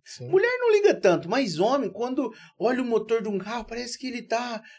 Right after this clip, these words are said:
Speaker 2: viajando no túnel do tempo, ele tá, tá vivendo uma memória, alguma coisa ali que ele, ele viveu
Speaker 1: Sim.
Speaker 2: com o pai, com o avô, com o tio, em alguma cena, né? Lembra de cena de filme. O motor tá conectado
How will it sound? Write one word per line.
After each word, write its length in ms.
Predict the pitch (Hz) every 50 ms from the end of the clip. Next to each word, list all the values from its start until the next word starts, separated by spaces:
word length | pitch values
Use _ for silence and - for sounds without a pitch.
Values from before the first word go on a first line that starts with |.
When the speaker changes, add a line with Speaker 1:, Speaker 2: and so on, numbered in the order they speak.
| _ _
Speaker 2:
viajando 920 | - 147 160 208 269 254 220 180 - 139 147 190 226 254 262 262 247 226 208
no 180 | 196 190 180
túnel 380 | 180 180 - 226 240 240 240 226
do 160 | 185 208 - - _ _ -
tempo, 380 | 214 226 226 220 196 - 214
ele 80 | 214 180
tá, 340 | 180 - 220 214 214 202 208
tá 140 | - - 196
vivendo 380 | 196 214 208 175 202 220 220 214
uma 160 | 214 208 202
memória, 680 | 202 202 190 165 160 156 165 180 202 226 220 196 185
alguma 340 | 180 180 190 220 220 196 185
coisa 280 | - 202 196 196 185
ali 160 | 196 190 196 185
que 120 | - 214
ele, 180 | 208 196 180 - - - - _ _
ele 140 | - 160 202
viveu 340 | 190 190 180 160 185 202 196
Speaker 1:
Sim. 80 | 135
Speaker 2:
com 160 | 131 185 156 143
o 80 | 139
pai, 320 | - 190 185 185 196 190 185
com 120 | 185 175
o 40 | 175
avô, 480 | 151 139 123 123 139 160 196 202 196
com 180 | 190 175 175 175
o 80 | 160 139
tio, 340 | - - - 190 208 214 202
em 60 | 180
alguma 400 | 170 170 170 170 190 196 165 160
cena, 520 | - - - - 165 170 190 202 190 - - _ _ _ _ _
né? 320 | - 196 226 220 180 143 - _ _ _ _ _
Lembra 380 | - 139 151 196 220 220 220 208
de 100 | 170 -
cena 300 | - - 196 190 208 208
de 120 | 190 202
filme. 440 | 208 - - - 165 185 185 175 - - _ _ _ _
O 100 | - 247
motor 500 | - 440 415 - - - - 466 403 -
tá 120 | - - -
conectado 440 | - - 349 370 349 - - _